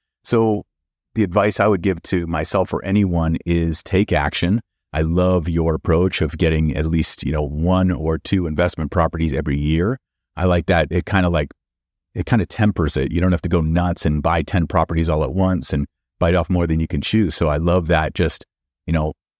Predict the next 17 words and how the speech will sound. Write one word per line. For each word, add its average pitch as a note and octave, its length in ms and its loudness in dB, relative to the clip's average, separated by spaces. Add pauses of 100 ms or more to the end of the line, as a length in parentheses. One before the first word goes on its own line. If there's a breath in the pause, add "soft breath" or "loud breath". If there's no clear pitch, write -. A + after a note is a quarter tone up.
(260)
growing G2+ 680 2
that E2+ 420 0
and D#2+ 240 0
getting G2 300 2
up F#2 200 -2
to, F2 180 0
you E2+ 100 0
know, F2 80 0
you F2 160 0
can B2 100 0
get F#2+ 200 0
ten G2+ 220 2
investor E2 560 0
loans D#2 500 0
as D#2 120 -2
an D#2 120 0
individual. D2+ 640 -2